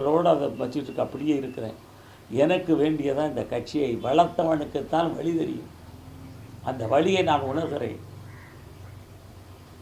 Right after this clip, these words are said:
கொங்கு மண்டலத்திலே பெரிதாக நம்பிக்கொண்டிருக்கிறோமே, அங்கே நாம் எத்தனாவது இடத்துல இருக்கிறோம்?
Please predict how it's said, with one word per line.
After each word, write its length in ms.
கொங்கு 300
மண்டலத்திலே 520
பெரிதாக 380
நம்பிக்கொண்டிருக்கிறோமே, 960
அங்கே 300
நாம் 200
எத்தனாவது 340
இடத்துல 320
இருக்கிறோம்? 400